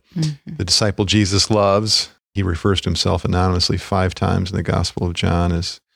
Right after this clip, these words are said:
Speaker 2: the disciple Jesus loves. And at the Last Supper, John is, is there next to Jesus, reclining at the table. It's the way they used to eat.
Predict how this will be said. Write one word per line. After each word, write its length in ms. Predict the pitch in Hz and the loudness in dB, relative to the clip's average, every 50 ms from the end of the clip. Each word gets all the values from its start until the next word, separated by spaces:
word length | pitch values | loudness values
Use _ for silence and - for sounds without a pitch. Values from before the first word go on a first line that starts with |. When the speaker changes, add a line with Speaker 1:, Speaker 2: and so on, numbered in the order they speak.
| _ | _
Speaker 2:
the 60 | - - | -8 -6
disciple 480 | - 92 - - 95 87 85 - 87 | -4 -2 -2 0 0 0 -2 -2 -6
Jesus 500 | 87 - 104 98 90 92 101 82 - - | -4 -2 -2 -2 -2 -2 -4 -4 -4 0
loves. 600 | 95 95 95 92 85 85 - 110 - - - - - _ _ - | 0 2 2 2 2 0 0 -2 -6 -10 -12 -14 -16 _ _ -4
And 300 | - 95 95 92 87 87 | 0 0 2 2 2 0
at 80 | 85 | 0
the 100 | - 92 | 0 2
Last 280 | 92 92 90 85 - - | 2 2 2 2 2 2
Supper, 400 | - 110 98 - - 90 87 87 | 2 0 0 0 0 0 0 0
John 340 | 85 - 92 87 87 85 85 | 0 0 0 0 2 0 0
is, 240 | 82 82 - - - _ _ - | 0 0 -2 -2 -4 _ _ -6
is 180 | - 98 85 85 | -4 -4 -2 -2
there 180 | 92 90 90 87 | 0 0 2 0
next 220 | 90 87 - - | 0 -2 -2 -6
to 80 | - 90 | -8 -6
Jesus, 480 | - 95 95 92 85 85 82 - - | -4 -2 0 0 0 0 -2 -2 -2
reclining 460 | 92 85 - - - 95 92 90 87 | -2 -4 -4 -4 -2 0 0 0 0
at 80 | 85 - | 0 -2
the 60 | - | -4
table. 440 | - - 101 98 90 87 85 82 87 | -2 0 0 0 2 2 2 2 2
It's 160 | - - - - | 0 -2 -2 -2
the 60 | 90 | 0
way 300 | 87 85 - 87 87 80 - - _ _ _ | 0 0 2 0 0 -2 -6 -10 _ _ _
they 100 | - 101 | -10 -8
used 180 | 92 85 - - | -8 -8 -8 -12
to 140 | - - 107 | -8 -4 -2
eat. 220 | 98 92 87 82 | -2 -2 -2 -4